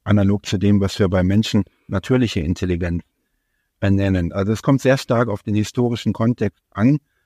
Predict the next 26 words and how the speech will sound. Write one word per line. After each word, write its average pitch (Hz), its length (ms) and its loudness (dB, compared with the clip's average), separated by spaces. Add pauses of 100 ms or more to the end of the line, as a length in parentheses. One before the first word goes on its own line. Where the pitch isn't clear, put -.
(220)
äh, 110 160 4
was 104 240 -2
man 104 400 2
darunter 98 340 0
verstehen 92 560 0
will. 127 240 2
Künstliche 117 420 0
Intelligenz, 101 760 -2 (520)
ähm, 104 400 2 (220)
kann 117 180 2
man 123 140 4
zum 110 220 0
Beispiel, 101 640 0 (540)
ähm, 92 260 2
sich 98 320 -2 (140)
vorstellen, 101 580 2
dass 92 280 -2
neunzehnhundertfünfzig 98 1040 -2
Alan 98 220 2
Turing 120 480 2 (240)
das 104 160 -6
erste 98 260 0
Mal 101 220 4
die 95 240 -4 (160)
Begriffe 113 420 0
Maschine 120 680 2